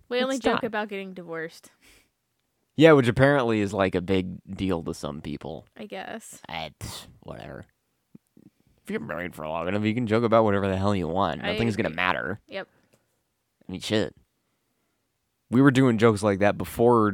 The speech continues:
Speaker 2: you even went into the hospital, right?
Speaker 1: Right.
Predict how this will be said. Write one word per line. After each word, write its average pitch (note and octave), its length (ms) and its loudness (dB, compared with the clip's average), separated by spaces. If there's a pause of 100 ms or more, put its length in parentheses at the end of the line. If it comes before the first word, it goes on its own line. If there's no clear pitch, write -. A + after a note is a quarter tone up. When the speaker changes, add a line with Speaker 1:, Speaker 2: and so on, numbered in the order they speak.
(160)
Speaker 2:
you G2+ 260 -2
even F#2+ 260 -2
went G2 140 -2
into E2+ 120 -6
the D#2 120 -6
hospital, G2+ 460 -6
right? E2 400 -4
Speaker 1:
Right. G#3+ 380 -8